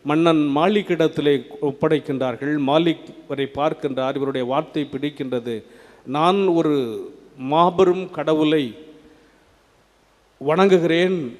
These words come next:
அவரை பற்றி நான் போதிக்க வேண்டும்" என்று ஆசைப்பட்டு இயேசு கிறிஸ்துவை போதிக்க கேட்கிறார். அங்கு அவர் போதித்துவிட்டு மீண்டும் அவர்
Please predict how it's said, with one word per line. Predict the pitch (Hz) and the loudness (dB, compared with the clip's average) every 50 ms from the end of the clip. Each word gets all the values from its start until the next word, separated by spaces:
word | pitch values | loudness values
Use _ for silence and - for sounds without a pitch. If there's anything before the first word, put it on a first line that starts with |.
| - | -10
அவரை | - 139 156 170 190 196 190 | -6 0 2 4 6 6 6
பற்றி | 190 190 190 185 185 - 196 180 | 6 6 4 2 2 0 0 2
நான் | 175 165 151 143 | 2 2 2 2
போதிக்க | - 156 165 165 180 180 - 170 | 2 2 4 4 4 2 2 4
வேண்டும்" | 151 156 147 151 147 | 6 6 6 4 2
என்று | 147 139 135 131 131 | 0 0 0 0 0
ஆசைப்பட்டு | 127 143 147 - 160 143 - 151 147 139 135 | 0 -2 -2 -4 -8 -10 -8 -8 -8 -6 -4
இயேசு | 139 156 156 - 131 | -4 -4 -4 -6 -8
கிறிஸ்துவை | - 156 151 147 - - 143 135 127 127 - | -6 -6 -6 -6 -4 -4 -2 -2 -2 -4 -2
போதிக்க | 147 151 151 147 - 143 123 | 0 2 2 0 -2 -6 -8
கேட்கிறார். | - - 131 123 120 - 131 123 117 107 107 107 - - - - - - - - _ | -6 -6 -8 -8 -6 -6 -4 -4 -4 -4 -6 -8 -14 -20 -20 -20 -20 -20 -20 -16 _
அங்கு | - 131 135 139 143 160 170 156 127 117 - - - | -6 -6 -4 0 2 4 4 6 4 2 -2 -6 -8
அவர் | 135 131 127 131 123 123 | -6 -2 0 0 0 -2
போதித்துவிட்டு | 120 - - - 156 156 160 160 156 - 139 131 131 123 - 175 170 151 127 107 110 - | -4 -8 -4 -2 0 0 0 0 -2 -2 -2 -2 -4 -2 0 0 2 2 0 0 -4 -6
மீண்டும் | 120 135 151 160 160 156 139 156 147 143 139 - | -4 0 0 2 2 2 0 0 0 -2 -4 -6
அவர் | - 131 127 131 131 123 | -8 -6 -4 -4 -4 -4